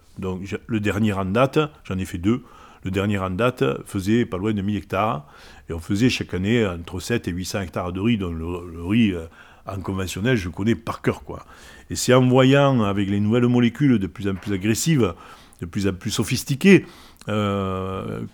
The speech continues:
que je, en voyant disparaître la biodiversité autour de moi, ça se voyait, parce que c'était moi-même qui faisais les traitements,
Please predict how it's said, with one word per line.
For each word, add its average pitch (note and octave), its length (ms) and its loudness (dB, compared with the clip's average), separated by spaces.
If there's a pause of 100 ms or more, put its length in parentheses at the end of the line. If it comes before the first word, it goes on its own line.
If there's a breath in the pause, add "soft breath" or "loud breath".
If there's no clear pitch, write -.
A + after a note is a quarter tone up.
(140)
que A2+ 100 0
je, G2+ 160 -2 (260)
en A2 80 -4
voyant C3 560 6
disparaître A2+ 880 2
la G#2+ 80 0
biodiversité G2+ 720 -4
autour G#2 240 -4
de A2+ 100 2
moi, C3+ 220 4
ça - 160 -8
se A2 60 -4
voyait, C#3 400 6
parce G#2+ 180 -2
que A#2+ 80 2 (320 loud breath)
c'était - 180 2
moi-même C3+ 380 6
qui - 100 -8
faisais F#2+ 220 -6
les F#2+ 80 -4
traitements, F#2+ 440 -4